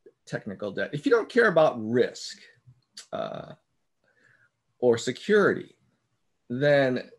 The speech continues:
this might not be of much interest to you. But, but if you care about security, if you care about breaches into your, uh, network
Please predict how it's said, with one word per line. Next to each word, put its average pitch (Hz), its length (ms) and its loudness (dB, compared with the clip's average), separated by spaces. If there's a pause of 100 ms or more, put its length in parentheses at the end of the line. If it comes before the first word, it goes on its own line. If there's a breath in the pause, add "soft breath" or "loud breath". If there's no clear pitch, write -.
this 117 540 -4
might 120 400 -2
not 98 240 -6
be 95 160 -8
of 90 140 -8
much 87 260 -10
interest - 420 -16
to - 80 -14
you. - 200 -14 (1600 soft breath)
But, - 300 0 (380)
but - 640 0 (2000 loud breath)
if 202 140 0
you 185 80 4
care 185 240 4
about 160 240 2
security, - 600 -6 (640)
if 151 220 -6
you 156 100 -4
care 185 460 0
about 143 460 2
breaches 110 600 -2
into 110 340 -6
your, 101 800 -2
uh, - 280 -6
network 101 600 -10